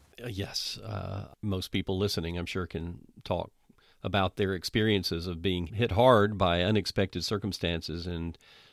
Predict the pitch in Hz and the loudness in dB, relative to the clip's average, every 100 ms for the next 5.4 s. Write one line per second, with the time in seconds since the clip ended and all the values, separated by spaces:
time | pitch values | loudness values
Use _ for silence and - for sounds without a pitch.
0 | _ 101 92 82 - - 139 127 120 117 | _ -4 -2 -2 0 6 6 6 4 4
1 | 110 - 113 - 90 82 78 107 117 123 | 4 2 -2 0 -2 0 2 2 2 0
2 | 110 104 101 - 104 98 - 78 80 80 | 0 0 -2 -2 -4 -4 -6 -6 -6 -6
3 | - 110 104 90 110 - 123 - 98 98 | -4 0 4 4 2 2 2 2 2 0
4 | 92 - 95 92 - - - - - - | 0 -2 -4 -4 -8 -12 -20 -20 -20 -20
5 | _ - 85 80 | _ -8 -4 -4